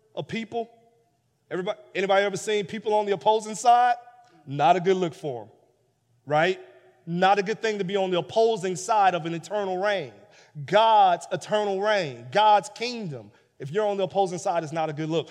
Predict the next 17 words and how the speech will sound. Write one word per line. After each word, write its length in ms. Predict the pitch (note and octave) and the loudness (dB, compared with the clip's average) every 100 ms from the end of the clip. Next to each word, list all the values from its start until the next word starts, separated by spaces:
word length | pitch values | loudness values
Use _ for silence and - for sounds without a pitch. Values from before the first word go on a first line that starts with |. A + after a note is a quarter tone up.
| - | -14
So 160 | - F3 | -4 -4
we 160 | F#3 | -2
need 360 | G3 F#3+ A3 G#3+ | -6 -6 -8 -10
to 140 | G#3+ | -8
understand, 540 | G3 F#3 - G3 E3 D3 | -6 -6 -6 -6 -4 0
what 280 | G3 G#3 | 0 0
does 200 | F3 F#3 | 0 0
it 100 | F3 | 0
mean 400 | E3+ G3 F#3 E3+ D3+ | -4 -4 -2 -4 -8
to 100 | D#3+ | -10
be 400 | D3 F3+ D#3 D#3 _ - | -6 -4 -4 -6 _ -8
born 300 | C#3 D3 D3 | -2 -2 -2
again? 460 | C#3+ E3 C#3+ A#2 - - | -4 -4 -4 -6 -14 -10
And 140 | C3+ | -4
that's 200 | C#3+ D#3 | -2 -2
when 160 | - D3 | -4 -10
Jesus 600 | B2 D3+ D#3+ C#3 D3+ - | -8 -8 -8 -8 -10 -10